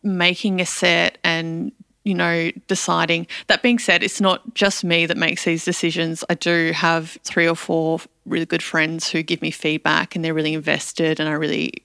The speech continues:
I appreciate their advice, and it just helps me get outside of my own head in terms of judging certain things,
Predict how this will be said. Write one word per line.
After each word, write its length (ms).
I 140
appreciate 680
their 160
advice, 500
and 80
it 80
just 180
helps 400
me 600
get 160
outside 420
of 80
my 240
own 80
head 380
in 120
terms 300
of 140
judging 440
certain 340
things, 600